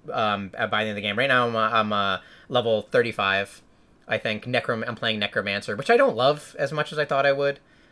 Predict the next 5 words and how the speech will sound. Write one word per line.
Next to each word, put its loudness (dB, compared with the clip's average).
Um, 0
uh, 4
and, -2
uh, 4
I, -6